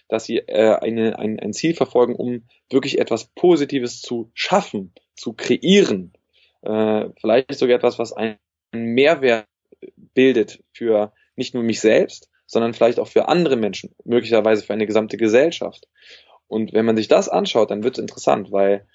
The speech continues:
wenn man sich einfach mal vorstellen würde, das könnte man ja mal an einem Sonntag gerne testen,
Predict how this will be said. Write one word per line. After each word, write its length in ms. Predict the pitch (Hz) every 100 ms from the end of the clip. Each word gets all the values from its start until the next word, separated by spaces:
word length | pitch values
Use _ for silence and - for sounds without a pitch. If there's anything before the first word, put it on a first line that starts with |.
| _ _ _ -
wenn 160 | 107 110
man 360 | 107 110 110
sich 360 | 107 107 101 -
einfach 240 | 180 208
mal 180 | 190 185
vorstellen 680 | - - 185 - 120 110 104
würde, 340 | 104 95 90 _ _ _ _ _
das 100 | -
könnte 240 | - 180 165
man 140 | 143
ja 60 | 135
mal 180 | 135 139
an 220 | 120 127
einem 260 | 127 127
Sonntag 600 | 117 139 180 190 185 185 _ _
gerne 400 | 135 139 143 147
testen, 560 | - 147 - - 123 208